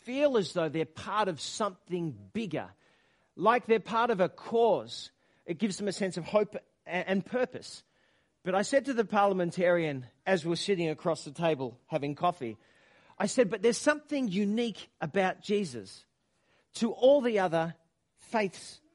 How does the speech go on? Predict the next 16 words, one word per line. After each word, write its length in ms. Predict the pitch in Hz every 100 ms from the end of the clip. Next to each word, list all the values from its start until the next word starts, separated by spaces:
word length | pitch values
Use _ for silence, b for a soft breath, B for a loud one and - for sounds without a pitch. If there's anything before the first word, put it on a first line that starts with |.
| -
and 140 | 165
religions." 640 | 214 254 190 131 - - - b b b b
I 100 | 208
said, 220 | 208 254
"For 120 | 175 269
instance, 360 | - 202 175 202
I've 200 | 214 175
sat 300 | - 226 -
with 160 | 196
an 120 | 190 196
imam 460 | 240 214 135 117 - -
and 140 | 196
I've 140 | 190
read 140 | 202 190
the 60 |
Quran. 560 | 170 170 180 185 110 101